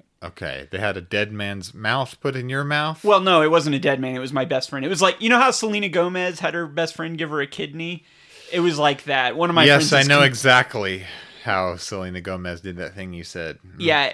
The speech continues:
Speaker 2: so it's was like that where the dentist was like, "These teeth are killing you." And I said, "I'm rich and my best friend has a face full of teeth." So
Speaker 1: He said, "I have two rows."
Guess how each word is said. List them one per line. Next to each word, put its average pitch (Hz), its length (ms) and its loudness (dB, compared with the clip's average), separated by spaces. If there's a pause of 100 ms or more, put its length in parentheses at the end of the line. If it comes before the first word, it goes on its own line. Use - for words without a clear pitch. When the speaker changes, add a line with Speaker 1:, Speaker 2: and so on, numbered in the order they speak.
Speaker 2:
so 202 380 2
it's - 420 -8
was 190 220 -4
like 156 220 0
that 135 280 2
where 143 380 -2 (180)
the 143 160 -8
dentist 139 400 -8
was 135 160 -10
like, 127 220 -6 (680)
"These 139 220 -10
teeth 139 260 -6
are 127 80 -8
killing 143 380 -8
you." 123 400 -8 (560)
And 131 160 -10
I 117 100 -8
said, 127 460 -8 (760)
"I'm 131 220 -6
rich 143 420 -4
and 143 300 -6
my 135 160 -4
best 139 220 -4
friend 147 240 -6
has 139 480 -8
a 156 40 -8
face 143 240 -4
full 147 220 -8
of 143 80 -8
teeth." - 460 -10
So 143 420 -2 (580)
Speaker 1:
He 156 200 -8
said, 131 240 0
"I 123 160 2
have 120 180 0
two 127 220 -4
rows." 104 640 -2